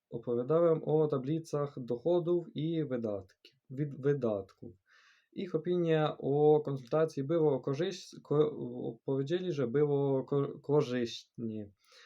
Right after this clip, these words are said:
E, jedna z nich zaproponowała zrobić tablicę dochodów, wydatków. E, także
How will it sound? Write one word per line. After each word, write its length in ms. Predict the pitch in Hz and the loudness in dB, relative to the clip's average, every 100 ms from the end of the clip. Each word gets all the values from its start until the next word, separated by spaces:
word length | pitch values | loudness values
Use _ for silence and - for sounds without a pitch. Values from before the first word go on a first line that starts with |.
| - _ | -20 _
E, 240 | 131 135 156 | -2 0 0
jedna 280 | 180 175 | -2 -2
z 120 | 156 170 | -4 -2
nich 380 | 170 180 151 | -2 -2 -6
zaproponowała 880 | - 139 139 - 135 135 151 160 156 | -4 -2 -4 -4 -2 2 4 4 2
zrobić 400 | 131 135 139 135 | 2 -2 -2 -4
tablicę 640 | 160 156 156 - 143 143 131 | -4 -2 -4 -4 -2 -2 0
dochodów, 720 | 117 - 139 135 131 127 113 | -4 -2 -2 0 -2 -4 -6
wydatków. 600 | 107 120 92 90 _ - - _ _ _ _ _ _ _ _ _ | -2 -2 -4 -12 _ -20 -20 _ _ _ _ _ _ _ _ _
E, 380 | 127 139 143 151 160 | -4 0 2 0 0
także 440 | 254 214 202 190 | -2 0 0 -2